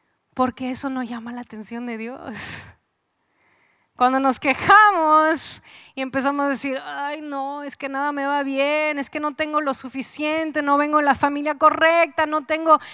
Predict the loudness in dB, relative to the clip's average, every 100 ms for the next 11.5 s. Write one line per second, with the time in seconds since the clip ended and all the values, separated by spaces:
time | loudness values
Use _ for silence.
0 | -8 -2 0 0 2 4 4 2 0 0
1 | 0 0 0 0 2 0 0 0 2 4
2 | 6 8 8 4 -2 -6 -4 -2 -2 -2
3 | -2 0 0 -2 -2 -2 4 2 2 -10
4 | 0 2 4 8 8 8 6 2 0 2
5 | 6 6 6 4 2 2 2 2 4 2
6 | 2 -4 -4 -4 -10 -18 -18 -20 -20 _
7 | _ _ 2 4 4 2 0 0 2 2
8 | 4 4 2 -2 6 8 8 4 -2 -6
9 | -6 -6 -6 -4 -4 -4 -16 -2 4 4
10 | 4 4 2 2 -2 0 -2 -4 -4 0
11 | 0 2 2 4 2